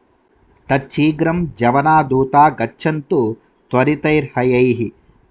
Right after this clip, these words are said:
ఆనేతుం భ్రాతరౌ వీరౌ కిం సమీక్షామహే వయం. అందువలన వీరులైన ఆ భరత శత్రుఘ్నులను తీసుకొని వచ్చుటకై వేగముగా సాగిపోగల గుర్రములపై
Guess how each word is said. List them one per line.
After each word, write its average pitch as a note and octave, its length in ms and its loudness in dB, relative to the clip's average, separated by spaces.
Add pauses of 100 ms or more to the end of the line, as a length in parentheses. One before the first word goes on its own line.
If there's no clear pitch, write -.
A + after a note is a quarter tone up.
(140)
ఆనేతుం D#3 760 -2
భ్రాతరౌ C3+ 680 0
వీరౌ B2 460 2 (320)
కిం E3 220 -2
సమీక్షామహే D3 1040 0
వయం. A#2 420 0 (520)
అందువలన C3+ 640 2 (300)
వీరులైన E3+ 560 4
ఆ C#3+ 200 4
భరత - 320 -2
శత్రుఘ్నులను C#3+ 760 -2
తీసుకొని C#3+ 560 -2
వచ్చుటకై C3+ 680 -2 (280)
వేగముగా E3 760 0
సాగిపోగల C#3 920 -4
గుర్రములపై B2 840 -4